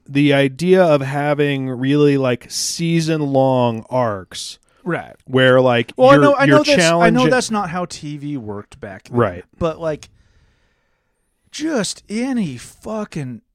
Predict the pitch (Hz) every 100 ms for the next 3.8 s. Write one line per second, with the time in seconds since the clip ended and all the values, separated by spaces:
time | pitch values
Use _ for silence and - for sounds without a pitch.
0 | _ 185 214 220 - 135 - - 135 143
1 | 196 202 107 - - 190 196 165 135 127
2 | - - 160 165 151 127 113 170 160 131
3 | - 131 147 135 113 78 - -